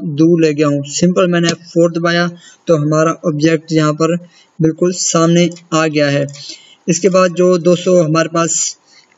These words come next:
F की command में यूज़ होने वाले वो है एफ़ टेन। एफ़ टेन पे किस, अ, क्लिक करेंगे तो हमारे पास ये curve आ जाएंगी। कोई भी object जहाँ पर मैं लूँगा, ये लूँगा, यहाँ पर एफ़ टेन दबाया तो इसको भी हम edit कर सकते हैं। यहाँ पर ये देखें,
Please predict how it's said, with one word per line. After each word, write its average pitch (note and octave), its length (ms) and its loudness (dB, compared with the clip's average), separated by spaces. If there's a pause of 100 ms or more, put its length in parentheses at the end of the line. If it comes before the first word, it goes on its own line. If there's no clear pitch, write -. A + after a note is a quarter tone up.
(120)
F F#3 240 -2
की F#3 80 -2
command E3 360 2
में E3 140 2
यूज़ D#3+ 280 2
होने E3+ 180 2
वाले E3+ 100 2
वो D#3+ 420 2
है E3+ 200 -2
एफ़ D#3 120 0 (120)
टेन। D#3 280 -2
एफ़ E3 120 -2
टेन F3+ 280 -2
पे F#3 140 -2
किस, F#3 300 -4
अ, - 40 -20 (260)
क्लिक F3+ 480 2
करेंगे F3+ 240 0
तो F3 140 -2
हमारे D#3 280 0
पास E3 120 2
ये E3 180 2
curve F3 600 -2
आ D3+ 80 2
जाएंगी। D3+ 440 0 (480)
कोई F#3+ 140 4
भी F#3 160 2
object E3 400 0
जहाँ D#3+ 220 0
पर E3 160 -2
मैं D#3+ 140 2
लूँगा, D#3+ 240 2
ये D#3 260 2
लूँगा, D#3+ 320 2
यहाँ D3+ 220 0
पर D#3 240 -4
एफ़ D3 100 -4 (420)
टेन E3 200 2
दबाया D#3+ 340 0
तो E3+ 180 -6
इसको E3+ 240 -2
भी D#3+ 120 2
हम D#3+ 180 0 (120)
edit D3+ 240 0
कर D#3 160 -2
सकते D3+ 300 -4
हैं। D#3 60 4
यहाँ D3 220 2
पर D3 180 0
ये D3+ 160 2
देखें, D#3 420 0